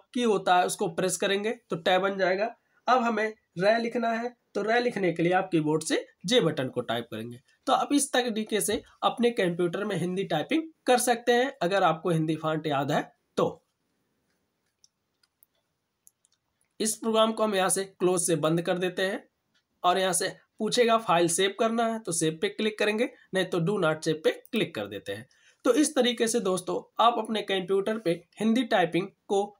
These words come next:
on करके हिंदी टाइपिंग कर सकते हैं। वीडियो अच्छा लगा है तो वीडियो को लाइक और चैनल को सब्सक्राइब करना ना भूलिएगा। मिलते हैं अगले वीडियो में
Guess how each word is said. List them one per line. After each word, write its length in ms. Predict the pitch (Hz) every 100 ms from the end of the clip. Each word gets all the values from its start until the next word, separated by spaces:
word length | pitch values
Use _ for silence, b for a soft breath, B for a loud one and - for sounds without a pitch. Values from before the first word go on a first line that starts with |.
| -
on 200 | 214 233 226
करके 300 | 233 220 165 165 -
हिंदी 240 | 202 247 247
टाइपिंग 360 | 156 143 233 - -
कर 120 | 226
सकते 340 | 165 131 - 98
हैं। 160 | 113 B B -
वीडियो 260 | 185 180 170
अच्छा 240 | 165 208
लगा 260 | 220 226 226
है 160 | 233 233 _
तो 60 | 180
वीडियो 320 | 175 165 170
को 140 | 170 165
लाइक 340 | 165 180 - - _
और 160 | 175 170
चैनल 320 | 170 165 170
को 140 | 165 165
सब्सक्राइब 440 | 156 143 160 165
करना 300 | 165 165 156
ना 160 | 151 185
भूलिएगा। 500 | 202 220 226 240 254 B B
मिलते 300 | 185 175 170
हैं 100 | 156 -
अगले 300 | 170 190 220
वीडियो 340 | 226 226 247
में 120 | 254